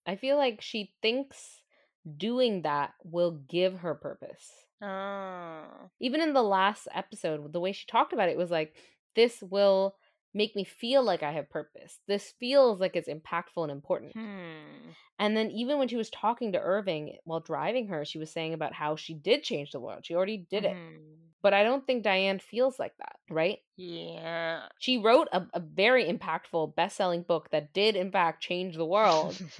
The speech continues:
Speaker 2: <laughs>
Speaker 1: but
Speaker 2: Mm-hmm. <laughs>
Speaker 1: I don't think that's the type she wanted to, and I don't think she really got, I don't think that was really her purpose,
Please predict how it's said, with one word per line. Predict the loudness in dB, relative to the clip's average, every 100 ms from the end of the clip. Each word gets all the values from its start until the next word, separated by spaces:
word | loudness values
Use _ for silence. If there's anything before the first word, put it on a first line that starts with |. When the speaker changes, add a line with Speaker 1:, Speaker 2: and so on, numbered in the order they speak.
| -18
Speaker 2:
<laughs> | -18 -16 -2
Speaker 1:
but | 6 8 8 4 -4 -20 _ _ _
Speaker 2:
Mm-hmm. | -6 -2 -2 2 2 2 -2 -4 -6 -8 -8 -12 -16
<laughs> | _
Speaker 1:
I | 4
don't | 6 6
think | 4 2
that's | 2 2 -2 -8
the | -8 -10
type | 2 2 2
she | -4 -2
wanted | 2 2 0 -2
to, | -4
and | -2
I | 0
don't | 0 -2 -4
think | -8
she | -8
really | -6 -4 -4
got, | -4 -4 -4 -6 _ -2
I |
don't | -2
think | -2 -2
that |
was | -2 0
really | -4
her | -4
purpose, | -8 -10 -10 -14 -16